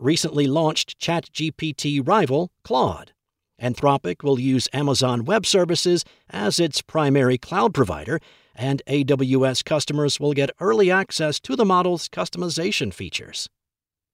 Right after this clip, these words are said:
Meanwhile, Open A I announced Chat G P T will now be capable of processing images, listening to spoken words,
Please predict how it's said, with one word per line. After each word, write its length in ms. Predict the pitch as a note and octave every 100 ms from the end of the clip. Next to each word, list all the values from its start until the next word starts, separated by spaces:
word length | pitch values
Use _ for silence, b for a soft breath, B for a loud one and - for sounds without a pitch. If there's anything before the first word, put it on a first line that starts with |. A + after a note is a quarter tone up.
| _ _ _ _ _ _ _
Meanwhile, 600 | G#2+ D3+ G#2+ F2 A#2+ D#3+ _ _ _ -
Open 320 | B3 B3+ A3+
A 160 | F3+ F3+
I 220 | E3 E3+
announced 520 | E3+ D3+ D3+ C#3 -
Chat 360 | - F3+ E3+ -
G 220 | - E3
P 240 | C#3+ D#3 D3+
T 320 | - E3 D#3+
will 180 | C#3 D3
now 320 | C#3+ G3+ B3+
be 140 | A#3
capable 520 | F#3 F3+ F3 D#3 F3 D3+
of 160 | C3+
processing 640 | - F#3 F3+ F3+ D#3+ F3+ -
images, 520 | A#3+ A#3+ - C3+ - b b b b
listening 500 | C#3 D3+ D3 D3 D3
to 260 | - C3+ C3+
spoken 560 | - - E3 - C#3+
words, 480 | D#3+ G3 E3 F3 -